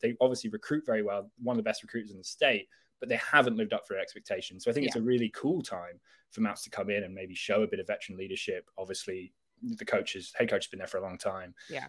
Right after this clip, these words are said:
Speaker 1: And, um, you know, they, they have all, all the chance in the world of being very, very successful this year. And, and I really look forward to watching her as a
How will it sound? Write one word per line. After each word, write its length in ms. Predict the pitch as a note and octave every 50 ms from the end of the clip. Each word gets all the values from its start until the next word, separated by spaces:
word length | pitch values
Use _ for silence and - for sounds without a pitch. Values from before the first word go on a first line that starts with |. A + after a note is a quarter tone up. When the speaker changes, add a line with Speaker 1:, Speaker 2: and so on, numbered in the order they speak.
| - _ -
Speaker 1:
And, 300 | A2 G#2 G2+ G2 F#2+ F#2
um, 380 | F#2 F2+ F2+ F2 F2 F2 - - _
you 120 | - C3 B2+
know, 80 | - - -
they, 200 | G#2+ A2+ G#2 G#2+ -
they 80 | - G#2+
have 120 | A2 A2+
all, 220 | A2+ A#2 A#2 A2+ A2+ -
all 100 | A#2+ A#2
the 60 | A2
chance 240 | - A2+ A#2 G#2+ -
in 60 | G#2+
the 40 | G2+
world 120 | B2 A2+
of 40 | F2+
being 160 | G#2 F#2 F2+ -
very, 240 | - F2+ F#2+ G#2+ G#2+
very 260 | G2+ G#2 G2 F#2+ F#2+ - -
successful 480 | - - A2 - - G2 F#2+ - -
this 160 | G2 G2+ - -
year. 200 | G2 F2+ F2 F2
And, 160 | E2+ F2 -
and 140 | - G#2 F2+
I 60 | F#2+
really 320 | F#2 F#2 G#2 A2+ A2+ G#2 F#2
look 180 | F2+ F#2+ -
forward 240 | - - G2+ F#2+ -
to 100 | - -
watching 320 | F#2+ G#2 - - - - - -
her 160 | G#2 F#2+ F2+
as 100 | F2 -
a 60 | G2+